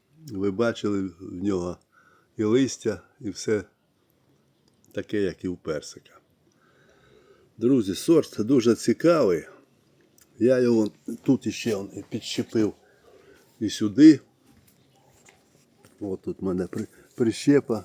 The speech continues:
по одному залишив. От. Ну і привіз.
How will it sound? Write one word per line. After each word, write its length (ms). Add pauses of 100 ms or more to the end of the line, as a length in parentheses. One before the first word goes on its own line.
(120)
по 120
одному 420
залишив. 600 (1800)
От. 220 (1120)
Ну 260
і 120
привіз. 680